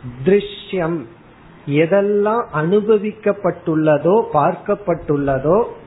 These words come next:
அந்த திருஷ்யம்ங்கிறது இங்க ஜெகத்தை குறிக்கின்றது. திருஷ்யம்னா இந்த ஜெகத், அனுபவிக்கக்கூடிய இந்த ஜெகத்தை அதிருஷ்யதாம் நீத்வா, அதிருஷ்யதாம்னா இல்லாமல் ஆக்கி,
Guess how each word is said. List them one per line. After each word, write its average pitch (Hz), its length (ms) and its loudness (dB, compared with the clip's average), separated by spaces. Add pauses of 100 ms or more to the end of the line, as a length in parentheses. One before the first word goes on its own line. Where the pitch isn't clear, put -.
(520)
அந்த 156 260 0
திருஷ்யம்ங்கிறது 190 800 0
இங்க 170 240 2
ஜெகத்தை 196 440 -2
குறிக்கின்றது. 139 1000 -6
திருஷ்யம்னா 180 680 -2
இந்த 165 280 2
ஜெகத், 143 400 -2 (100)
அனுபவிக்கக்கூடிய 170 1040 0
இந்த 139 260 0
ஜெகத்தை 143 720 -2 (640)
அதிருஷ்யதாம் 190 1400 -2
நீத்வா, 135 880 -2 (500)
அதிருஷ்யதாம்னா 175 1080 -4 (300)
இல்லாமல் 175 1040 0
ஆக்கி, 123 640 -6